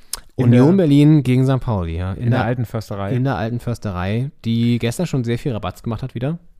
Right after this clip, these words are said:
Speaker 1: Ja.
Speaker 2: Das wird nicht einfach für Pauli. Die aber auch ihrerseits in der zweiten Liga weiterhin die Tabelle anführen. Also das ist ein schönes Spiel.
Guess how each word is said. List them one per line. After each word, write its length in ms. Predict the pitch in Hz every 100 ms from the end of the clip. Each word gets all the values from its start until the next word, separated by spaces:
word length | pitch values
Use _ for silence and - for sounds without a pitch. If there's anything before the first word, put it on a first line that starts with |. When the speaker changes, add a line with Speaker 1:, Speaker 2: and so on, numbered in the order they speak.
| - - -
Speaker 1:
Ja. 220 | 110 101 131
Speaker 2:
Das 180 | - 107
wird 100 | 143
nicht 140 | 127 -
einfach 200 | - 107
für 120 | 92
Pauli. 340 | 90 87 123 - - - - - - - - - -
Die 140 | 113 117
aber 300 | 139 139 110
auch 260 | 127 - -
ihrerseits 540 | 147 135 147 139 139
in 60 | 139
der 80 | 123
zweiten 280 | 135 127 123
Liga 380 | 123 131 131
weiterhin 480 | 120 131 123 123 123
die 80 | 117
Tabelle 320 | 117 117 214
anführen. 440 | 90 98 - 107 123
Also 300 | 104 113 117
das 360 | 117 131 - -
ist 420 | 147 190 - - _
ein 80 | 143
schönes 340 | - 196 277 240
Spiel. 420 | 143 123 220